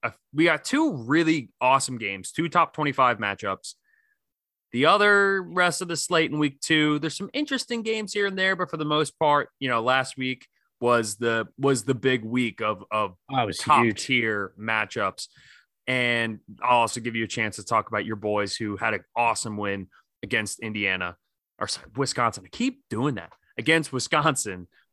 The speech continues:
Speaker 1: last
Speaker 2: No,
Speaker 1: week
Speaker 2: put that
Speaker 1: in
Speaker 2: into the
Speaker 1: Madison.
Speaker 2: universe. I would love a win against Indiana in
Speaker 1: Well, we'll see.
Speaker 2: three
Speaker 1: We'll s-,
Speaker 2: weeks.
Speaker 1: we'll see that coming just a few weeks away. Uh, and I also have, after we go through some news and notes, 'cause there's been a lot of stuff that's happened in the N F L today,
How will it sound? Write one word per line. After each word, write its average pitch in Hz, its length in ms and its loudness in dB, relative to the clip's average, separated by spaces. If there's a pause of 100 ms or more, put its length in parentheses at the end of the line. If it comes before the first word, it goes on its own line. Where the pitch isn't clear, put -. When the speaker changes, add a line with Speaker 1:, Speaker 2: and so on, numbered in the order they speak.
(100)
Speaker 1:
last 123 320 6
Speaker 2:
No, 120 40 -6
Speaker 1:
week 123 80 4
Speaker 2:
put 175 140 8
that 226 180 12
Speaker 1:
in 233 60 12
Speaker 2:
into 226 120 12
the 202 40 12
Speaker 1:
Madison. 170 120 12
Speaker 2:
universe. 123 460 8
I 131 60 0
would 135 160 8
love 151 260 8
a 143 60 8
win 127 180 8
against 104 320 0
Indiana 95 480 -8 (100)
in 110 140 -6
Speaker 1:
Well, 135 160 2
we'll 170 140 -4
see. 220 240 2
Speaker 2:
three 101 100 2
Speaker 1:
We'll 147 100 4
s-, - 60 -4
Speaker 2:
weeks. - 260 -12 (200)
Speaker 1:
we'll 127 100 -2
see 151 200 2
that 156 180 4
coming 165 280 2
just 113 200 -10
a 131 40 -6
few 139 240 -2
weeks 135 380 -2 (320)
away. 127 560 2
Uh, 117 380 0 (100)
and 143 420 2
I 147 140 4
also 247 280 4
have, 135 420 0 (280)
after 139 300 0
we 147 80 -2
go 139 160 -2
through 156 140 -4
some 131 160 -4
news 127 180 0
and 120 80 -4
notes, 110 200 0
'cause 104 160 -8
there's 113 180 -6
been 117 140 -2
a 110 60 -2
lot 120 260 4
of 120 60 -4
stuff - 200 -4
that's 117 180 -10
happened 110 300 -2
in 107 100 -4
the 107 140 -6
N 101 100 -4
F 95 160 -10
L 101 320 2 (300)
today, 101 640 0